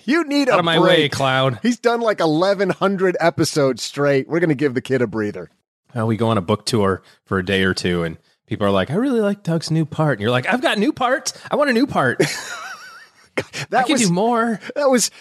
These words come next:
Speaker 1: I wanna tell you, going on that book tour was so great for the ego. I can't tell you how many times, you know, you chit chat before the event or you chit chat after the event, you stand in a little small group, and, and then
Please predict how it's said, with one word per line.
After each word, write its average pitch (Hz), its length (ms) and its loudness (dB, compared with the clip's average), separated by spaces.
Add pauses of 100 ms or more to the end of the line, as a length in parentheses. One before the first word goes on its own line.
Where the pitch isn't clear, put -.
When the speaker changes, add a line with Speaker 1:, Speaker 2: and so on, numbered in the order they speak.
(300)
Speaker 1:
I 233 140 0
wanna 233 180 0
tell 175 220 -2
you, 156 80 0
going 180 260 0
on 180 60 0
that 147 180 0
book 139 160 -2
tour 127 220 0
was 120 120 -4
so 151 400 0
great 135 380 0
for 135 140 -2
the 123 120 -2
ego. 131 360 2
I 147 60 2
can't 220 260 -2
tell 196 180 2
you 180 160 2
how 147 260 -2
many 196 240 0
times, 131 600 -2 (480)
you 202 120 2
know, 151 220 2
you 156 180 0
chit 175 220 -2
chat 156 300 -2
before 131 580 0
the 131 160 0
event 123 420 -2
or 113 60 -8
you 110 80 -8
chit - 220 -4
chat 131 240 -2
after 127 280 -2
the 123 120 0
event, 120 240 0
you 104 60 -8
stand 127 180 -2
in 123 60 0
a 127 40 0
little 117 80 -2
small 120 340 0
group, 113 400 -2
and, 110 200 -4 (260)
and 131 80 -2
then 139 140 0